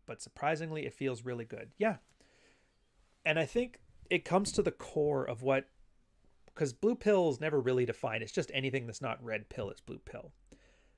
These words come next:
And a lot of the worry that people have when they're blue-pilled is social validation. They wanna think what the people around them think. They want social cohesion. They don't want to cause any rifts. They want to go along to get along.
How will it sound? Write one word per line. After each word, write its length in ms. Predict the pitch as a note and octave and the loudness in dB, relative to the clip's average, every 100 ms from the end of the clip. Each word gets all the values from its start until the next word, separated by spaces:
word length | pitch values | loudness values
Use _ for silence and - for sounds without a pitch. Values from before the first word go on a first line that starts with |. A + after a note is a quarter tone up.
| _ | _
And 280 | - C3+ A#2+ | -4 -2 0
a 60 | C#3 | 4
lot 220 | C3 D#3 | 6 6
of 40 | G3 | 4
the 80 | |
worry 260 | F3 D#3 E3 | 4 2 4
that 160 | C#3+ - | 2 0
people 280 | D3+ C3 | -6 -6
have 360 | G#2+ E3+ F#3+ C#3 | -4 0 0 0
when 120 | C3 | -4
they're 80 | A2+ | -6
blue-pilled 600 | A2+ B2 - G3 D3+ C#3+ | -8 -8 0 4 4 2
is 260 | C#3 A#2+ A#2 | -4 -6 -4
social 420 | - C#3 A#2+ C3+ | -2 -4 -2 -4
validation. 640 | A#2 A2 A2 A2+ - - - - _ _ - | -2 -4 -6 -8 -10 -12 -20 -20 _ _ -4
They 100 | C3 | -2
wanna 200 | D3+ D3+ | 0 -2
think 240 | - D3 | -2 -4
what 100 | - | -4
the 60 | - | -4
people 300 | - C3+ C#3 | -4 -2 -2
around 300 | B2 B2 B2 | 0 -2 -2
them 140 | A#2+ | -8
think. 320 | A#2 B2 A#2+ | -6 -4 -4
They 80 | - | -6
want 220 | B2 C#3 | -4 -6
social 340 | - C#3 C3+ C#3 | -2 -4 -2 -4
cohesion. 680 | - C3+ A#2+ A#2 A#2+ A#2 A#2 - - - _ - | -2 -2 -2 -8 -8 -10 -14 -18 -20 -20 _ -4
They 120 | C3+ | 2
don't 220 | C#3+ D3 | 4 4
want 340 | D3+ C3+ C3+ C3 | 4 4 2 0
to 480 | C#3 B2+ B2+ B2 A#2+ | 0 0 2 -2 -2
cause 300 | - C3 A#2 | 2 2 2
any 160 | A2 | -4
rifts. 360 | G#2+ F3 F#3 - | 0 2 2 -4
They 100 | C3 | -8
want 180 | B2 A#2+ | -6 -6
to 60 | |
go 180 | A#2 B2+ | -2 0
along 240 | B2 A2+ A#2+ | 0 -2 -6
to 60 | |
get 160 | A#2+ - | -10 -10
along. 280 | - - | -10 -16